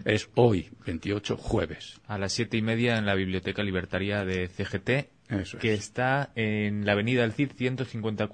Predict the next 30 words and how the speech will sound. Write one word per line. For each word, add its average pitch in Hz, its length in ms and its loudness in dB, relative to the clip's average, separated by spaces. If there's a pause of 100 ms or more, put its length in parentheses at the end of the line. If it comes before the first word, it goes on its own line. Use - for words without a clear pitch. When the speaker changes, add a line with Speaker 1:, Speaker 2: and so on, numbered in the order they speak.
(320)
Speaker 2:
ciento 147 320 4
cincuenta 107 380 0
y - 20 2
cuatro, 131 320 2
tercera 101 460 0
planta. 92 400 0 (380)
Speaker 1:
Eso 101 100 -4
Speaker 2:
Eh, 113 240 4
Speaker 1:
es. - 240 -6
Speaker 2:
veo 127 240 6
en 139 80 4
el 139 100 4
cartel 120 340 4
que 120 60 2
anuncia 110 720 2 (240)
la 101 420 2
convocatoria 110 720 0
que 113 120 -6
pone: 98 240 -2
"Si - 240 -2
pudiera 135 400 4
razonar 113 480 2
con 101 140 -2
la 98 60 0
gente 123 300 -2
religiosa, 120 640 0 (100)
no 110 180 0
habría 104 260 2
gente 95 320 -4
religiosa". - 540 -6